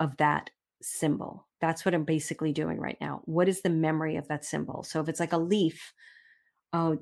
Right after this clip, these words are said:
you might have a memory about leaves. Like, I have the memory of the willow trees in my grammar school and how much I loved them. And I used to stand under them and I felt safe. So if it's a, um, tissue box,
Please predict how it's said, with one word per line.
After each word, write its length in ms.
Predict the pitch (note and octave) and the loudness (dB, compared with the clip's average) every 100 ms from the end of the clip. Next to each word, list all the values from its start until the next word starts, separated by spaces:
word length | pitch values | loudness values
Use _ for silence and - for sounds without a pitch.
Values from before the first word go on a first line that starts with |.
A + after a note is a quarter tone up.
| - | 0
you 140 | F3+ | 4
might 160 | F3+ F3+ | 4 4
have 160 | E3+ | 4
a 40 | E3 | 6
memory 400 | D#3+ E3+ E3 D#3 | 6 6 4 2
about 320 | D3 D3 - | 2 0 0
leaves. 520 | D#3 D3+ D3 - - | 2 2 2 -2 -4
Like, 160 | C#3+ C#3+ | -4 -2
I 60 | |
have 100 | D3 | 0
the 100 | D#3 | 0
memory 300 | D#3+ D#3+ D#3+ | 2 2 2
of 80 | D3 | 4
the 100 | D3+ | 4
willow 240 | D#3+ D#3 | 4 4
trees 520 | D3 - D3 D#3 - - | 0 -2 -2 -2 -4 -4
in 120 | D#3 | -2
my 120 | D3 | 0
grammar 340 | C#3+ C#3+ D3+ | 0 -2 -2
school 340 | C#3+ - D3+ D3+ | -6 -4 -4 -2
and 80 | C#3+ | -2
how 100 | D#3+ | -2
much 180 | D#3 D#3 | -2 -2
I 20 | |
loved 260 | D3 - | -4 -4
them. 100 | - | -6
And 100 | D3 | -4
I 20 | D3+ | -4
used 160 | D3+ | -6
to 60 | - | -8
stand 720 | - - - - E3 D#3 D#3 | -8 -6 -8 0 4 4 4
under 240 | D3+ D3+ D3+ | 0 0 -2
them 200 | D3 D3 | -4 -4
and 80 | |
I 40 | D3 | -4
felt 240 | - D3 | -4 -6
safe. 380 | - - D#3+ - - _ - - A#2+ - _ | -2 4 4 2 -10 _ -20 -8 -8 -8 _
So 340 | - F#3 D#3+ | 8 10 10
if 160 | F3+ - | 8 4
it's 180 | F3 - | 4 6
a, 460 | E3+ D#3+ D#3 D#3 - | 8 8 6 2 0
um, 280 | D#3+ D#3 D3+ | 2 2 4
tissue 300 | A#3+ A3+ F#3 | 6 6 6
box, 480 | D3+ - - - | 6 4 -4 -10